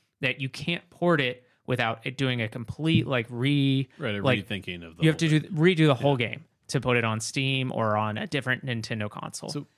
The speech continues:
Speaker 2: why did they shut down the store? Does Nintendo not
Speaker 1: 'Cause
Speaker 2: like money?
Speaker 1: Nintendo hates its customers
Speaker 2: I
Speaker 1: is
Speaker 2: mean,
Speaker 1: the
Speaker 2: that's fair.
Speaker 1: genuine
Speaker 2: <laughs> Yeah.
Speaker 1: answer. Genuinely, like, this is a whole nother thing, but I'll talk to you about that later.
Speaker 2: I mean, I
Speaker 1: Nintendo clearly doesn't want people to buy their games.
Speaker 2: Right, they don't like money,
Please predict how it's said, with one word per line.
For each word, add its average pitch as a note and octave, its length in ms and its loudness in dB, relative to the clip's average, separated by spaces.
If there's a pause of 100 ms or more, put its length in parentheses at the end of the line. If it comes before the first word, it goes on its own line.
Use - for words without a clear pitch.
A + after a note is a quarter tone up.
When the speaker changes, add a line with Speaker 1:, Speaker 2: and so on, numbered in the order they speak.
Speaker 2:
why C3+ 240 -2
did D#3 180 -4
they C3 160 -2
shut C3 160 -6
down A#2 160 -4
the F#2+ 80 -8
store? G2+ 280 -6
Does E2 140 -14
Nintendo F#2 380 -10
not F#2 140 -10
Speaker 1:
'Cause C#3+ 180 2
Speaker 2:
like D3+ 140 2
money? C#3+ 80 0
Speaker 1:
Nintendo D#3 320 2
hates A2 420 -4
its - 220 -10
customers - 880 -10
Speaker 2:
I - 60 0
Speaker 1:
is A#2 100 2
Speaker 2:
mean, F#2 140 -6
Speaker 1:
the C#3+ 80 2
Speaker 2:
that's A2 140 -2
fair. D3+ 120 2
Speaker 1:
genuine A#2 320 0
Speaker 2:
<laughs> C#3+ 40 0
Yeah. D#3 100 0
Speaker 1:
answer. - 400 -4 (380)
Genuinely, E3+ 720 2
like, C3 400 -4
this D3 220 2
is B2 80 -2
a - 20 -6
whole A#2+ 180 0
nother A2 280 -4
thing, - 280 -10
but B2+ 140 -2
I'll - 180 2 (140)
talk B2 240 0
to B2+ 80 0
you A2 80 2
about - 200 -6
that - 180 -10
later. - 360 -10
Speaker 2:
I C3 40 -4
mean, C#3+ 140 6
I F3 40 6
Speaker 1:
Nintendo G3+ 340 4
clearly F#3 540 4
doesn't C#3 320 2
want A#2+ 480 0
people C3+ 360 -2
to B2 140 -2
buy B2 300 -4
their B2 160 0
games. A#2+ 460 -2
Speaker 2:
Right, F2+ 160 0
they G#2+ 100 -2
don't G#2 160 -2
like F#2 160 -6
money, F2+ 240 -14